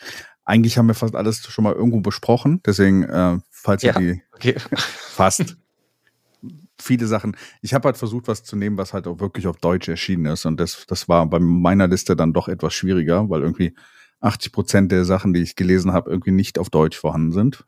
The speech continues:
Speaker 1: bis jetzt.
Speaker 2: Hm.
Speaker 1: Deswegen mein erstes Buch, was vielleicht dann auch so noch mal ein bisschen, noch mal ein bisschen an den emotionalen, äh, Mauern dann doch auch noch mal ein bisschen zerrt oder sowas, ist halt Morgen, Morgen und wieder Morgen.
Speaker 2: Hm.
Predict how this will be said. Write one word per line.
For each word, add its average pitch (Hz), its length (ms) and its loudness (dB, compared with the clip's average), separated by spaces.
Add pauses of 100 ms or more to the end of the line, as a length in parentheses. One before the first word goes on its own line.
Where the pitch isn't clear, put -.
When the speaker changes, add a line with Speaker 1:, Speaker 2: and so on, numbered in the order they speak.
(120)
Speaker 1:
bis - 140 -6
jetzt. 113 280 -2 (600)
Speaker 2:
Hm. 90 120 -10
Speaker 1:
Deswegen 107 300 4
mein 113 280 2
erstes 147 300 -2
Buch, 170 380 0
was 104 140 0
vielleicht 107 340 0
dann 107 120 2
auch 98 160 -2
so 101 280 0 (600)
noch 107 160 2
mal 131 60 6
ein 110 80 6
bisschen, 110 480 2 (800)
noch 101 180 -4
mal 123 60 6
ein 107 80 2
bisschen 123 280 0
an 107 120 0
den 110 220 2
emotionalen, 110 880 0
äh, 98 240 2
Mauern 101 500 2
dann 95 160 2
doch 95 160 -2
auch 110 160 0
noch 127 100 6
mal 113 60 6
ein 107 80 2
bisschen 117 260 0
zerrt 110 320 2
oder 107 140 2
sowas, 95 280 0
ist 101 160 -6
halt 95 260 0
Morgen, 104 340 4
Morgen 101 280 4
und 87 140 0
wieder 117 200 4
Morgen. 170 340 4 (760)
Speaker 2:
Hm. 92 180 4